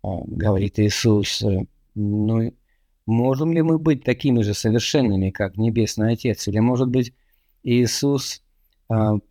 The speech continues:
повелевает нам то, что мы заведомо не можем исполнить? Неужели Господь Иисус может нас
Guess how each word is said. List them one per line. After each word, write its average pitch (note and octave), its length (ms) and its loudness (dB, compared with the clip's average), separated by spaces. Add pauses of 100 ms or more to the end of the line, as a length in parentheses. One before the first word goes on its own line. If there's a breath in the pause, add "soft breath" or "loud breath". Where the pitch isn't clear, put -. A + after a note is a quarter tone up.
(120)
повелевает A#2 760 0
нам A#2 300 0
то, C#3+ 320 -2
что - 220 -6
мы A#2+ 340 -2 (240)
заведомо A#2+ 640 2
не A2+ 100 0
можем A2 400 0
исполнить? A#2+ 600 0
Неужели C3 500 -2 (360)
Господь B2+ 500 -2
Иисус B2 420 -2
может A#2+ 340 0
нас A#2+ 420 0